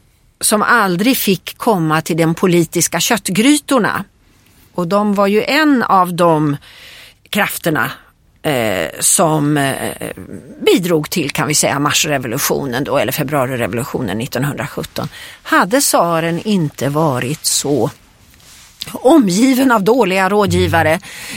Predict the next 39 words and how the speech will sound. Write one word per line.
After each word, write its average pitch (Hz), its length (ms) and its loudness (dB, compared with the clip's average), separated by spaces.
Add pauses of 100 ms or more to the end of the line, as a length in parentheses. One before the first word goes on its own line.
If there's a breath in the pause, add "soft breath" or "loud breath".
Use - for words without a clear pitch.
eller 196 480 2
så 175 540 2
stel, 170 680 -2 (760 loud breath)
eh, - 160 0 (100)
så - 220 2
hade 240 520 2
det 240 100 2
här 180 420 -2 (420)
kanske 170 420 -2
kunnat 156 320 -2
gå 143 240 -2
i 151 140 0
en 107 140 -2 (120)
annan 131 400 -4
riktning. 147 680 -4
Det 202 80 0
hade 208 220 0
inte 220 240 2
blivit 196 380 2
en 170 160 4
mönsterdemokrati. 175 1500 0 (300 loud breath)
Det 226 80 0
är 220 60 2
svårt 208 360 0
att 196 80 -2
få 190 120 2
en 190 100 2
mönsterdemokrati 180 920 0 (180)
i 170 160 4
ett 165 120 -2
så, 165 340 0
så 156 440 0
stort 175 360 -4
och 175 80 0
svårstyrt 170 560 0
land 160 400 0
och 170 240 -2
många 165 340 2
olika, 160 580 2